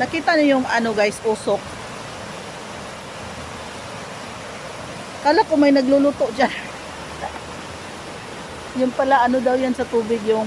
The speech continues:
parang evaporation. Nag-evaporate yung tubig galing ng sapa. Ma-, brown yung tubig ngayon guys.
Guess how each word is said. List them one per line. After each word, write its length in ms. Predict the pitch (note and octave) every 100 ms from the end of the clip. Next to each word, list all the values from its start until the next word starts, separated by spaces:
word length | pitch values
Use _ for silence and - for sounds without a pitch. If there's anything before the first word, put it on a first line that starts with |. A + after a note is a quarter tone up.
| G#3
parang 400 | A#3 A#3 A3+ A3 G#3+
evaporation. 800 | G#3 G3+ A3+ A#3 A3+ G#3+ - A3+ B3 - - - - - - - - - - - - - - G3
Nag-evaporate 560 | G#3 G#3+ G#3 A3+ A3 A3
yung 160 | G#3+ G#3+ G#3 G3+ - - -
tubig 320 | A#3 G#3 G#3+
galing 480 | F#3+ G3+ G3+ G#3 G#3
ng 160 | G3+ G3+ -
sapa. 320 | A3 - F3+ - - - - - - - - - - - - - - - G3+
Ma-, 800 | G#3 G#3 G#3+ G#3+ G#3 G#3+ G#3+ G#3 G#3+ - - - - - - - - - - - F#3+
brown 240 | A3 C#4+ D4+
yung 160 | D4+
tubig 320 | C#4+ C#4 C#4 C4
ngayon 320 | C4+ C4+ C4
guys. 480 | A#3 G3+ G3+ -